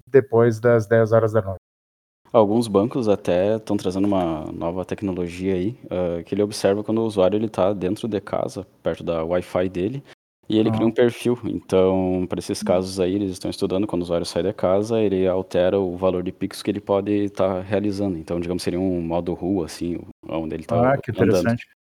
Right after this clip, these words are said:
Speaker 2: Voltou pra casa, o, o próprio aplicativo do banco identifica de novo que esse usuário ele tá em casa e ele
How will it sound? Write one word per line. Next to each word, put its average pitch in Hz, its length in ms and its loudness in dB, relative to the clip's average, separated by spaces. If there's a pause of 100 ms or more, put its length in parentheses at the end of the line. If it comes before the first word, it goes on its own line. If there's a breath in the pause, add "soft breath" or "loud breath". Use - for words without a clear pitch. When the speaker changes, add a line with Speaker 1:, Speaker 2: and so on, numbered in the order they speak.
(240)
Speaker 2:
Voltou 95 240 2
pra 95 160 4
casa, 104 480 4
o, 104 200 -2 (180)
o 90 220 -4
próprio 87 340 -2
aplicativo 90 440 -4
do 98 100 0
banco 90 220 -2
identifica 101 520 -2
de 104 100 -4
novo 95 220 -4
que - 60 -2
esse 92 180 -6
usuário 87 400 0
ele 85 160 -4
tá 90 220 0
em 92 100 -4
casa 92 400 0
e 101 60 0
ele 104 240 -4